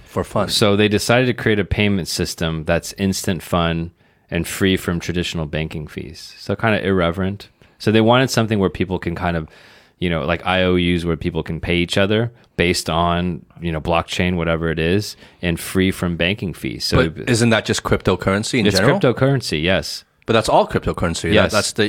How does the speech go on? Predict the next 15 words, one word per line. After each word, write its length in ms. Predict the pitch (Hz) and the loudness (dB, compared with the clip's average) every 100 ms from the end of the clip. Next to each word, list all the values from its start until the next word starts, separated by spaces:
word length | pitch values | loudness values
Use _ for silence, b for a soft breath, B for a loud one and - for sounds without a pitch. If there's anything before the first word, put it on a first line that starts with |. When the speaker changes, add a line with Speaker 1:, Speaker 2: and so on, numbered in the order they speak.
| 104 | 0
Speaker 1:
ethos 360 | 104 110 101 | 0 0 0
of 100 | 104 | 0
all 140 | 120 151 | 2 0
crypto. 420 | - - 95 82 | 0 -6 -6 -6
Speaker 2:
Absolutely. 640 | 80 95 92 95 101 117 - | 0 0 0 0 2 0 0
Speaker 1:
So 200 | 117 98 | 2 2
Speaker 2:
But 80 | |
Speaker 1:
why 400 | 98 98 98 101 110 | 2 4 4 4 4
Speaker 2:
they 140 | 107 | 6
Speaker 1:
is 120 | 113 | 6
Speaker 2:
might, 240 | 113 113 101 | 4 4 4
they 100 | 107 | 4
made 220 | 104 95 | 4 2
it 100 | 92 | 0
fun. 500 | - 104 147 87 78 | 0 2 2 0 -6